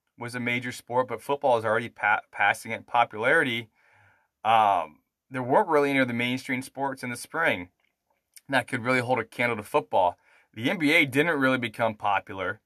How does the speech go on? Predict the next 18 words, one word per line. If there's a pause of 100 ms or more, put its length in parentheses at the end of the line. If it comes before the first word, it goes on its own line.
to
the
eighties (180)
with (380)
Magic
Johnson (420)
and
Larry
Bird. (340)
Hockey
only
had
six
teams
up
until
nineteen
sixty-seven,